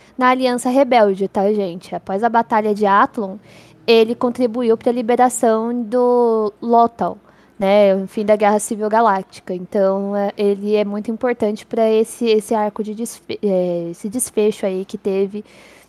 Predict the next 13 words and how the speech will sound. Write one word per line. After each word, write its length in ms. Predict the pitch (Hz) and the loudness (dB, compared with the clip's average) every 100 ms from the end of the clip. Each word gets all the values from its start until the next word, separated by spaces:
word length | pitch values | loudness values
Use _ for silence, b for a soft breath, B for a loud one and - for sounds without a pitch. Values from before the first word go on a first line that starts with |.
| _ | _
né, 240 | 214 214 214 | -2 0 2
da, 400 | 202 196 185 180 | 2 4 2 0
pra 200 | - 196 | -2 -2
Nova 220 | 190 196 | -2 -2
República 680 | 196 196 202 190 190 - 190 | -2 -4 -6 -8 -10 -6 -6
aí, 680 | 180 185 202 202 208 196 202 202 | -4 -6 -6 -6 -6 -6 -10 -8
e 600 | 196 190 190 185 190 196 _ _ _ b b b b - | -6 -6 -8 -12 -14 -18 _ _ _ b b b b -12
como 240 | - 208 214 | 0 0 0
ele 380 | 214 208 202 190 | -2 0 0 2
ajudou 420 | 196 196 202 196 | 0 0 -2 -2
na 440 | 196 196 190 208 - - _ | -2 -2 -4 -8 -12 -18 _
Aliança, 720 | - 190 196 208 185 185 190 | -4 -2 0 0 0 -2 -6
né, 240 | 185 180 | -6 -6